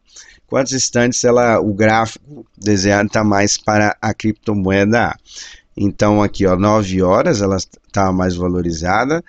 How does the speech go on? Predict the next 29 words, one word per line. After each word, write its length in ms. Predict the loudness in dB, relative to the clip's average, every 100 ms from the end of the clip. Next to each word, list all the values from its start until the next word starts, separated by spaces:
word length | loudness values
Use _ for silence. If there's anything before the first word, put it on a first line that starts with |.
| _ _ _
às 240 | -6 -4
quatorze 680 | -2 -2 0 -2 -2 -4 -4
horas, 680 | 0 0 2 0 -2 -4 -8 _ _ _ _ -4
às 380 | -2 0 -2 -6
doze 560 | -2 0 0 0 0
horas 600 | 2 2 2 -2 -4 -6 -6 -2
e 240 | 2 2
às 320 | 2 0 -4
treze 480 | -2 2 2 2 2
horas. 400 | 2 0 -6 -8
Isso 260 | -8 -8 -10
que 320 | -6 -4 -4 -8 _ _ _
a 120 | -4
gente 360 | 0 2 0 -2
tem 240 | 0 2
aí, 260 | 4 2 2
né? 160 | 2 2
Esses 240 | 0 -2
daqui 340 | 0 0 -2
tão 240 | -2 0 2
no 140 | 2
meio, 400 | 2 4 2 0 -6 _ _ _
tá? 160 | 0 0
Esses 240 | 0 -2
dois 260 | 2 2 2
aqui 240 | 0 -4
no 160 | -2 2
meio. 340 | 4 4 2 -6 -20 -18 -20 -20 -4
E 300 | 0 0 0